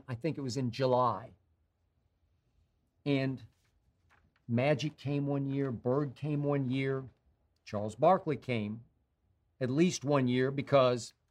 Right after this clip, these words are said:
a couple of times Spud asked me to be the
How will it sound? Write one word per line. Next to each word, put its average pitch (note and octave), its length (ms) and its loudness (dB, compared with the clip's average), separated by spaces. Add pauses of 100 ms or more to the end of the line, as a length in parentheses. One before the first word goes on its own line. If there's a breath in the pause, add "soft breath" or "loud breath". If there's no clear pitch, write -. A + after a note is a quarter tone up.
(1300)
a D#3 80 4
couple E3+ 320 4
of D3+ 80 -2
times C#3 400 -2
Spud D3+ 300 2
asked C#3 340 -2
me D#3+ 220 0
to D3 80 -2
be B2+ 280 0
the B2+ 240 -2